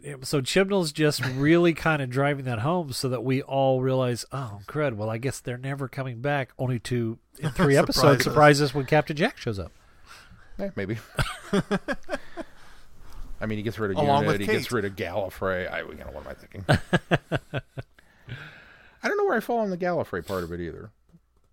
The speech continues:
Speaker 3: Uh, when
Speaker 1: Seems too soon for me to go back to Gallifrey thumping,
Speaker 2: Destroyed.
Speaker 1: but, well, I mean, just even Gallifrey-centric stuff.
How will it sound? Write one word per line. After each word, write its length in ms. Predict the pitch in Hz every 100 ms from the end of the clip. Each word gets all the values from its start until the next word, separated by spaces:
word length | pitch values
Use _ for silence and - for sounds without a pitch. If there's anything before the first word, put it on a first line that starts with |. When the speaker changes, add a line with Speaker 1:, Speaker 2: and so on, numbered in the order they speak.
| _ -
Speaker 3:
Uh, 60 | - 123 101 - - - 104 120
when 220 | 117 104
Speaker 1:
Seems 480 | 101 - 196 247 -
too 160 | -
soon 380 | 185 - 160 151
for 160 | 139 143
me 180 | 131 123
to 80 | 117
go 120 | 117
back 220 | 113 110
to 100 | -
Gallifrey 720 | 113 110 107 - 107 101 98 95 - _ _ - - -
thumping, 300 | - 107 117 110
Speaker 2:
Destroyed. 120 | 98
Speaker 1:
but, 240 | 107 104 - - -
well, 300 | - 147 131 131
I 140 | 131
mean, 200 | 135 127
just 220 | 147 143
even 240 | 180 156 120
Gallifrey-centric 1500 | 123 123 117 - 127 113 104 - _ - - 123 110 113 -
stuff. 640 | - - 107 98 - -